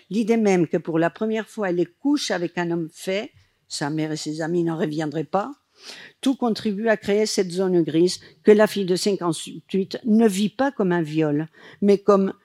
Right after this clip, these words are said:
une loi, je la cite encore, une loi indiscutable, universelle, celle d'une sauvagerie masculine qu'un jour ou l'autre il lui aurait bien fallu subir. Que cette loi soit brutale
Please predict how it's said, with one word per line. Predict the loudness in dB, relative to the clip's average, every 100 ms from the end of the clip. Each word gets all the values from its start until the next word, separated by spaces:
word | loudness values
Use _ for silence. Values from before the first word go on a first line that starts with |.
| _ _
une | 2 2
loi, | 2 -2
je | -4 -4
la | -2
cite | -2 -4 -8 -4
encore, | -4 -2 -4 -6 -10 -6
une | 2 4
loi | 6 4
indiscutable, | 4 2 -2 -4 -2 2 2 0 0
universelle, | 4 4 4 2 2 2 2 0 -4 -6
celle | 2 4
d'une | 4 2
sauvagerie | 2 2 2 2 2 2 4
masculine | 4 2 -2 -4 0 0 0
qu'un | 0 0
jour | 0 2
ou | 2
l'autre | 4 2 0
il | -4
lui | 2 2
aurait | 2 0 -2
bien | -2 0 0
fallu | -2 -2 -2
subir. | -4 -6 -4 -2 -2 -4 -12 _ -20 _ 0
Que | 2
cette | 2 0
loi | 2 2
soit | 2 0 0
brutale | 0 2 2 0